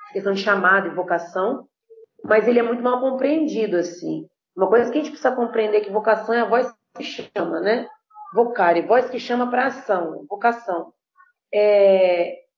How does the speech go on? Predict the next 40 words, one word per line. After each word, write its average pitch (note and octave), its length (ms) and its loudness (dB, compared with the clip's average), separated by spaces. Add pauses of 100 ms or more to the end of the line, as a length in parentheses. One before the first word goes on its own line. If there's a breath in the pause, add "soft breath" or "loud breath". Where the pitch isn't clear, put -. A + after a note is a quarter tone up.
(140)
e B3 340 -6
essa A#3 320 2
voz B3+ 320 2
que B3 80 -10
chama - 260 -4 (120)
pra F#3+ 240 0
ação, A3+ 580 -2 (320)
ela A#3 180 2
chama B3+ 360 -4
todos B3+ 300 0
nós, G3 360 0
né? A#3 300 -2 (420)
Pra, G3 280 4
pra G3 160 -2
sermos A#3 360 0
missionários, G#3 640 -2
independe G#3+ 500 -2
de A3 80 -4
onde C#4 200 -2
você C#4+ 260 -2
estiver. A#3+ 480 -2 (800)
Você F3 180 -2
é G3+ 40 6
um G#3+ 40 2
missionário G#3+ 360 2
no G3+ 80 -2
seu F3+ 200 -2
trabalho, A3+ 640 2
na F#3+ 160 -6
sua E3 160 -16
escola, A3 500 2
na E3+ 100 -6
sua - 180 -16
igreja, G3 840 2 (340)
na D#3+ 60 -10
sua G#3+ 200 0
rua, G3+ 600 4
na E3+ 140 -6
sua G3 260 -4
casa. F#3+ 600 -2